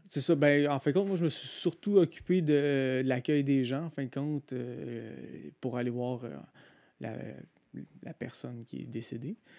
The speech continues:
Et, euh, c'est comme la, le, la cérémo-, oups, cérémonie. Fait qu'en fin de compte, j'accueille les gens, j'aide les gens à se placer, à, à savoir où est-ce qu'ils sont les choses.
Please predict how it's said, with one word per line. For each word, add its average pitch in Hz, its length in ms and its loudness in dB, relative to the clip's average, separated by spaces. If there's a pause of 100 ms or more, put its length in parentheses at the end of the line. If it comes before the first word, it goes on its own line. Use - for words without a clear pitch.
(300)
Et, 123 260 -2
euh, 117 580 -6
c'est - 120 -8
comme 131 200 0
la, 120 80 2 (200)
le, 127 160 -2 (280)
la 123 100 -2
cérémo-, 123 680 -2 (220)
oups, 190 180 0 (140)
cérémonie. 139 800 2 (500)
Fait 131 100 -2
qu'en 131 140 -2
fin 143 60 2
de 131 40 2
compte, 170 160 0
j'accueille 185 320 4
les 175 140 4
gens, 127 260 -4 (100)
j'aide 120 240 -4
les 120 120 -4
gens 120 240 -4
à 113 80 -6
se - 60 -16
placer, 120 720 -4
à, 113 280 -8 (220)
à 120 80 -10
savoir 117 440 -6
où 123 80 -4
est-ce 120 140 -8
qu'ils - 120 -12
sont 123 140 -6
les 117 140 -4
choses. 131 480 -4